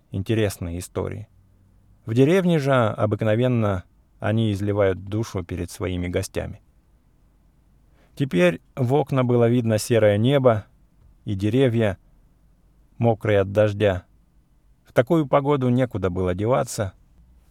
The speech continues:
и ничего больше не оставалось, как только рассказывать и слушать. «Я живу в Софьине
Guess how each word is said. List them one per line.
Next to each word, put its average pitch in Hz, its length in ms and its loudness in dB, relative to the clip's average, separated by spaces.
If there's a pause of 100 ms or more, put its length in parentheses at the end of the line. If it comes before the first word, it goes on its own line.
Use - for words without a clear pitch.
(160)
и 135 240 2
ничего 156 460 2
больше 127 360 2
не 104 120 0
оставалось, 110 580 4
как - 240 -6
только 92 320 -2
рассказывать 92 680 -2
и 80 100 -10
слушать. 90 540 -8 (1700)
«Я 135 320 2
живу 127 400 2
в - 80 -14
Софьине 101 640 -2